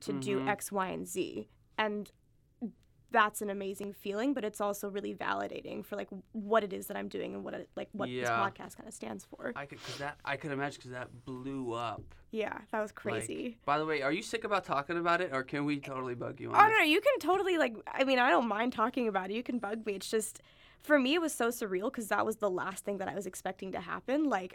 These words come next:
Speaker 1: I
Speaker 2: Yeah.
Speaker 1: literally just wrote this speech one night when I had really bad jet lag when I was visiting family in Kuwait.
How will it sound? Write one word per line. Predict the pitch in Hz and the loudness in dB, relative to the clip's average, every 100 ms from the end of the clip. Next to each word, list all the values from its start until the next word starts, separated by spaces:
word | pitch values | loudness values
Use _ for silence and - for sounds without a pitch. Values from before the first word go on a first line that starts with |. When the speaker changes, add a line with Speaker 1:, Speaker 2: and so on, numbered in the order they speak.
| - | -4
Speaker 1:
I | 208 208 | 0 2
Speaker 2:
Yeah. | 214 | 0
Speaker 1:
literally | 208 214 233 254 240 | -4 0 2 2 0
just | 220 190 | -4 -4
wrote | 190 190 | -2 -2
this | - 208 | -4 -8
speech | - - 202 214 | -8 -4 -4 -4
one | 214 220 | -2 0
night | 240 269 | 0 0
when | 202 202 | 0 -2
I | |
had | 190 190 190 | -2 -6 -4
really | 190 185 | -4 -4
bad | 185 202 185 | -4 -4 -4
jet | 196 - | -6 -4
lag | 208 233 | -4 -4
when | 240 | -6
I | 208 | -6
was | 196 190 | -8 -6
visiting | 196 190 196 | -8 -6 -10
family | - 196 196 196 | -8 -8 -6 -8
in | 190 | -8
Kuwait. | - 196 339 | -2 0 0